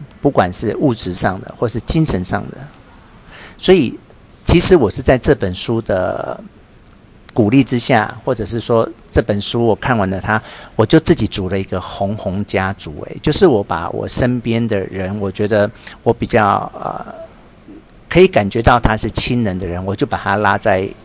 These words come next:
一个群组里面，这就是我具体的去实践它。那另外呢，这是个人的部分，那再来是组织的部分。什么是组织呢？比如说我现在有参加两个读书会，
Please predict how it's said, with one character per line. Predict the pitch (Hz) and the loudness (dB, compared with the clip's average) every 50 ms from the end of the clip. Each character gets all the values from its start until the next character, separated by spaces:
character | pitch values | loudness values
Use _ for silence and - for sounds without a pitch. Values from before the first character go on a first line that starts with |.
| - | -12
一 | - 107 | -10 -10
个 | 101 - 107 95 95 | -6 -4 -4 -4 -2
群 | 104 - - - - 95 92 92 | -2 -4 -4 -4 -4 -4 -4 -2
组 | - 87 87 90 | -2 -4 -4 -6
里 | 87 82 | -6 -8
面， | 80 87 87 87 - 117 117 | -8 -10 -10 -10 -12 -8 -2
这 | - 156 | 0 4
就 | 156 | 6
是 | 202 190 | 6 6
我 | 131 101 95 - - - - - - - - - - | 6 4 2 -2 -6 -16 -20 -20 -18 -16 -16 -12 -4
具 | - - 170 123 | 0 2 2 2
体 | - - 95 | 2 0 -4
的 | 110 107 | -4 -6
去 | - - 110 104 | -6 -6 -4 -2
实 | 101 - - - - 95 | 0 2 2 2 0 -2
践 | 90 - 104 95 90 | -2 -2 -2 -2 -2
它。 | 90 - - 76 73 - - - - - - - - - - - - - - - - - | -4 -6 -6 -6 -8 -8 -12 -16 -20 -20 -18 -16 -16 -14 -16 -16 -18 -20 -20 -20 -4 2
那 | 196 202 208 | 4 6 6
另 | 202 220 208 | 6 4 6
外 | 214 202 175 | 6 6 6
呢， | 151 139 131 127 - - - - - - - - - - - | 6 4 4 2 0 -4 -10 -20 -20 -20 -20 -20 -20 -16 0
这 | - - | 4 4
是 | - - | 4 4
个 | - - 185 139 | 4 4 4 4
人 | 104 98 | 4 2
的 | 95 90 | 0 -4
部 | - - 101 | -4 -4 -6
分， | 92 - - 98 - - - - - - - - - - - - - | -6 -4 -6 -6 -8 -8 -14 -20 -20 -20 -20 -20 -20 -20 -20 -6 -2
那 | 156 170 | -2 2
再 | - - 185 | 4 4 4
来 | 131 | 4
是 | 113 - 151 | 2 0 -2
组 | - - - - 107 95 | -2 -2 -2 -2 -2 -2
织 | - - - 156 | -2 0 0 0
的 | 135 123 | 0 -2
部 | 101 - 120 | -2 -2 -6
分。 | 98 - - 110 101 - - - - - - - | -6 -4 -4 -6 -6 -6 -10 -18 -20 -14 -8 -6
什 | - - 117 | -4 -2 0
么 | 127 143 | 0 0
是 | - 214 185 | 0 -2 -2
组 | - - 110 | -2 -2 -4
织 | 98 - - 135 135 | -2 -2 -2 0 0
呢？ | 135 127 135 143 - - - - | 0 0 -2 -4 -8 -14 -14 -10
比 | - - 117 | -4 0 2
如 | 113 123 135 | 4 4 4
说 | - - 160 151 151 147 - - | 4 6 6 6 6 6 4 0
我 | - 117 110 | -2 0 0
现 | 101 - 151 135 | 2 2 2 4
在 | 135 139 127 | 4 4 4
有 | 101 | 4
参 | 92 - 117 113 | 2 0 -2 0
加 | 117 117 | -2 -2
两 | 117 113 98 80 82 | -2 -2 -2 -4 -4
个 | 90 92 | -6 -8
读 | - - 92 95 | -6 -6 -6 -6
书 | - - 104 | -6 -6 -8
会， | 101 - 110 98 - | -4 -4 -4 -4 -4